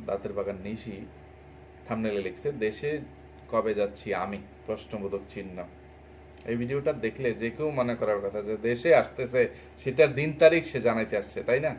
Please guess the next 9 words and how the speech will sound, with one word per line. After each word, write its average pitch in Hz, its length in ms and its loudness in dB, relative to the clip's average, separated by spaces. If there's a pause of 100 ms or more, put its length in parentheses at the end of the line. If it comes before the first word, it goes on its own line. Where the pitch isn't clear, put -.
(960)
আর 104 240 6 (220)
টাইটেল, 127 340 4 (600)
"কবে, 170 440 6 (100)
ও, 117 240 0
বাংলাদেশে 156 640 6
কবে 185 260 8
যাচ্ছি 226 440 4
আমি?" 156 300 2 (640)
দেশে 123 260 0